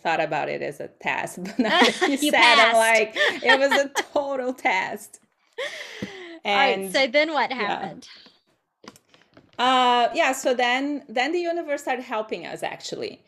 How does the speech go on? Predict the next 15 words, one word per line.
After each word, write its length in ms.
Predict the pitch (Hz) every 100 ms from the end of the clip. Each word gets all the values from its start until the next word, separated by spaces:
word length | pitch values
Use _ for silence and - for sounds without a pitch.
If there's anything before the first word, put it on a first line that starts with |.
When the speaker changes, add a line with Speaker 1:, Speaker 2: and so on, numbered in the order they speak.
| 277
Speaker 2:
<laughs> 220 | 294 415
Speaker 1:
So 160 | - 214
Speaker 2:
You 140 | 190
Speaker 1:
a 20 |
lot 40 | 202
Speaker 2:
passed 180 | 202
the 120 | 226 277
Speaker 1:
of 40 |
Speaker 2:
test. 400 | 254 156 - - 233 - -
<laughs> 300 | - - 311
Speaker 1:
we 120 | 214 233
passed 320 | 220 226 -
the 80 | 466
test, 680 | 285 180 180 220 - - - - 190
and 520 | 185 180 180 175